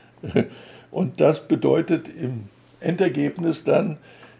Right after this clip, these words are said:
Speaker 2: äh, diese Entscheidungskompetenz, diesen Ruf, den ich dadurch habe,
Speaker 1: Mhm.
Speaker 2: vor mir selbst, aber auch vor anderen. Und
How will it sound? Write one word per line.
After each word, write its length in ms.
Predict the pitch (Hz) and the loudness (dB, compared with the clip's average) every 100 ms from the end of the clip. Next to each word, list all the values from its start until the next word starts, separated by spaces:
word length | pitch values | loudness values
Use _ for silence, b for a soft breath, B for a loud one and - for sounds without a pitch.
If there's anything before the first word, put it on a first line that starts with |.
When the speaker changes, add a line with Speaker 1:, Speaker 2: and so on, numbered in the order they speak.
| b - | b 0
Speaker 2:
äh, 260 | - 151 | 2 2
diese 340 | 127 175 170 - | 2 0 2 4
Entscheidungskompetenz, 1500 | 135 - 127 180 165 123 - - 135 151 139 147 151 - | 4 8 8 8 6 2 -4 0 2 2 2 2 2 -2
diesen 280 | - 143 156 | -6 -6 -2
Ruf, 440 | 139 196 233 220 - | 0 4 4 4 -2
den 200 | 131 123 | -2 -2
ich 140 | - | -2
dadurch 580 | 131 123 139 123 - - b b b | 0 0 0 -2 -4 -10 b b b
habe, 380 | 107 120 147 - | 4 8 8 6
Speaker 1:
Mhm. 80 | 98 | 2
Speaker 2:
vor 160 | 160 131 | 4 4
mir 160 | 110 | 2
selbst, 440 | 117 175 190 185 147 | 4 4 2 0 -4
aber 160 | 135 | 0
auch 200 | 127 135 | 0 0
vor 300 | - 120 123 | 0 0 2
anderen. 500 | 185 170 131 143 190 b b b b _ 131 | 0 0 0 0 -2 b b b b _ -14
Und 360 | 143 123 113 | -10 -8 -10